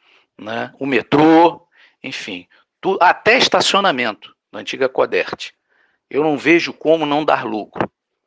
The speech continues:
né? Não vejo como não dar lucro, mas, enfim, foi tudo privatizado. Agora, a sedai exigiria um tratamento maior, né, um estudo maior, por quê? Porque isso envolve os municípios,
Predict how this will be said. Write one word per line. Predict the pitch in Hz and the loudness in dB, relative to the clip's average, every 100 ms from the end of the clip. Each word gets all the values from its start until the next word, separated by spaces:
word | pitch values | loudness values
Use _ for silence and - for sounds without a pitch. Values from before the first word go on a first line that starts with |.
| _ _ _ _ _ _ _ | _ _ _ _ _ _ _
né? | 104 123 131 _ _ _ _ _ _ _ _ | -16 -16 -18 _ _ _ _ _ _ _ _
Não | 139 | -8
vejo | 123 143 160 131 | -4 0 0 0
como | - 135 | -6 -4
não | 131 131 | -4 0
dar | 123 123 | 0 -2
lucro, | 90 80 - | -6 -12 -10
mas, | 135 131 | -8 -8
enfim, | 127 - 143 | -12 -14 -12
foi | - 139 | -8 -8
tudo | - 147 | -8 -12
privatizado. | 160 135 143 - 117 135 | -8 -4 -4 -2 0 2
Agora, | 170 175 | 4 4
a | |
sedai | - 175 135 165 160 - - - - - | 2 0 4 4 4 0 -14 -20 -20 -6
exigiria | 156 156 175 156 151 147 170 170 113 | -2 0 -2 -2 -2 -4 -2 0 0
um | 135 147 | -2 -6
tratamento | - 139 139 131 135 - | -4 -2 -2 -2 -6 -10
maior, | 113 104 123 101 139 151 - - _ | -14 -2 0 2 4 2 -2 -16 _
né, | 113 120 | -14 -12
um | 123 | -10
estudo | 120 - 117 110 | -10 -10 -14 -12
maior, | 104 117 147 | -6 -2 -2
por | - - | -4 -8
quê? | - 104 - - - | -6 -6 -6 -18 -20
Porque | _ 160 | _ -6
isso | 151 170 | -6 -6
envolve | 139 139 147 147 | -2 0 0 -2
os | |
municípios, | 139 151 151 - 131 139 - - | -6 -6 -4 -2 -2 -6 -10 -12